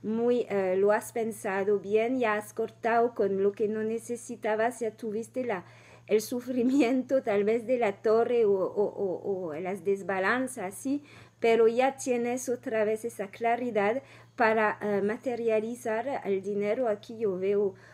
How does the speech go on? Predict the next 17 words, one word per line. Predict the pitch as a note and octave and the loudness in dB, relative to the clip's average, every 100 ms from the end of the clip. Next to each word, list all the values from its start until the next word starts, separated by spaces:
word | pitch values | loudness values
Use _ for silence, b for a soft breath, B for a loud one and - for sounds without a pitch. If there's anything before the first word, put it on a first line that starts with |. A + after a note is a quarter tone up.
| B - | B -4
un | A#3+ A#3 | 0 0
dinero | A3 G#3 G3+ A3 A3+ | 0 0 0 0 -2
que | - F3 | -2 -2
llega, | F#3 A3+ B3+ G#3 | 2 4 4 0
un | G3 F#3+ | 0 0
buen | G#3+ A#3 | 0 0
dinero, | A#3 G#3+ F3+ F3 | -2 -2 -2 -2
entonces | G3 G3 G3+ G3 G3 | -6 -8 -10 -12 -8
no | G3+ G3+ | -6 -4
sé | A3+ | -4
si | A3+ - A3 G#3 B B B - | -4 -6 -12 -14 B B B -2
es | G3+ G3+ | -2 -2
por | - G3+ | -2 -2
tu | G3+ G3+ | -2 -10
trabajo | - G3 F3 F3 G3+ A#3 | -8 -4 0 2 2 0
por, | A3 G3 F#3 F3+ - | 0 -2 -2 -2 -6
o | F3+ F3 | -2 -2